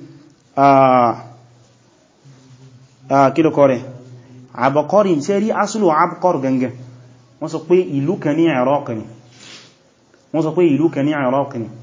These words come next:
Ní pé ó wá sí pé àwọn èèyàn bẹ̀, orí wọn pé gan. Orí wọn pé gan.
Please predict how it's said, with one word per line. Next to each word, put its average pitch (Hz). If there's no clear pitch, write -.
Ní 185
pé 208
ó 208
wá 202
sí 185
pé 202
àwọn 160
èèyàn 156
bẹ̀, 143
orí 165
wọn 196
pé 220
gan. 208
Orí 165
wọn 180
pé 175
gan. 156